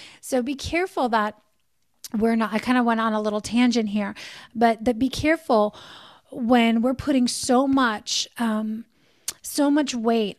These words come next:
on the other person being everything for us, or so much weight on us being the everything for everyone else in our life, because that also is really heavy. That's a lot of burden. It's a lot of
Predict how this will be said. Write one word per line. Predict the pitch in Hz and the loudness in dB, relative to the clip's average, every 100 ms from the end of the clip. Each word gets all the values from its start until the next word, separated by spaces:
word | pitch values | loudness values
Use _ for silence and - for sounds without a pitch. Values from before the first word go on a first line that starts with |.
| - | -2
on | 226 | 2
the | 220 | 2
other | 220 233 | 2 -2
person | - 220 214 233 214 220 | 0 0 0 -4 -8 -4
being | 226 226 | 0 0
everything | 214 214 240 226 226 | 0 0 0 -2 -4
for | - 233 | -6 -10
us, | - 247 - | -10 -12 0
or | 240 240 226 | 2 2 0
so | - - 262 | -8 -2 2
much | 294 277 | 2 0
weight | 262 226 | 0 0
on | 214 | -2
us | 240 247 262 | 0 0 0
being | - 233 208 208 | -4 -4 -4 -4
the | 208 220 | -6 -2
everything | 240 220 247 247 220 220 | -2 0 -2 -2 -6 -6
for | - | -8
everyone | 220 214 233 220 | -4 -2 0 -2
else | 214 214 | -4 -4
in | 240 | -6
our | 214 214 | -4 -2
life, | 233 226 - - - - - - - - - | -2 -2 -6 -20 -20 -20 -20 -20 -20 -16 -6
because | 262 262 247 233 | -2 2 2 2
that | 233 214 240 254 | -2 2 2 2
also | 247 254 294 | 0 0 -2
is | 269 240 | -2 -2
really | 196 220 220 226 | 0 0 0 -2
heavy. | - 208 202 - 302 _ - | -4 -8 -8 -16 -18 _ -6
That's | 233 - | -4 -2
a | |
lot | 240 226 220 214 254 262 - | -2 0 2 2 2 0 -6
of | 226 208 - | -6 -8 -8
burden. | 214 190 190 262 269 | -2 0 0 -2 -4
It's | 262 | -4
a | |
lot | 214 190 196 226 | -4 -2 -2 -2
of | 220 208 | -2 -2